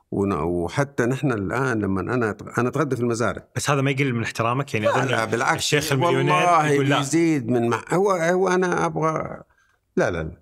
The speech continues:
Speaker 1: شوف، أنا مرة سألت أولادي سؤال، سألت واحد من أولادي أعتقد إنه قلت له: "هن-، هل أنت تخاف مني؟" قال لي: "لا يا بابا، أنا أحترمك." طيب في فرق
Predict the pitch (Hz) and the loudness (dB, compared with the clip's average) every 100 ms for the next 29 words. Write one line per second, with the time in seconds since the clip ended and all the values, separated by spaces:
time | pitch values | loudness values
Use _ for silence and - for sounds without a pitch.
0 | _ - 151 143 143 151 170 151 123 123 | _ -2 0 2 2 4 4 2 2 0
1 | 143 135 123 139 135 85 90 90 - 107 | 0 0 0 2 0 -2 -8 -10 -4 0
2 | 95 87 87 95 95 - 120 127 190 160 | 0 -2 -4 -6 -6 -4 -4 0 -2 0
3 | 117 95 92 90 85 95 - - 80 87 | -2 0 -2 -4 -8 -8 -8 -8 -6 -6
4 | 92 85 - _ _ _ _ _ _ - | -4 -6 -10 _ _ _ _ _ _ -8
5 | - - 98 95 101 127 92 92 - 101 | -8 -2 -2 -2 -2 -4 -4 -6 -6 -4
6 | 117 101 - 107 92 85 - _ _ _ | -4 -4 -4 -4 -4 -8 -12 _ _ _
7 | _ _ - - - _ _ _ _ _ | _ _ -20 -20 -20 _ _ _ _ _
8 | _ _ - - - _ _ - - 110 | _ _ -20 -20 -20 _ _ -6 -2 -2
9 | 101 110 135 180 - _ _ _ _ _ | 0 0 0 -4 -10 _ _ _ _ _
10 | _ _ - 110 120 127 - - - - | _ _ -4 -2 -4 -4 -6 -8 -8 -8
11 | - - - - 73 - _ _ _ _ | -8 -8 -8 -6 -6 -6 _ _ _ _
12 | _ _ _ _ _ - 82 - 101 107 | _ _ _ _ _ -10 -8 -4 -4 -4
13 | 139 | -6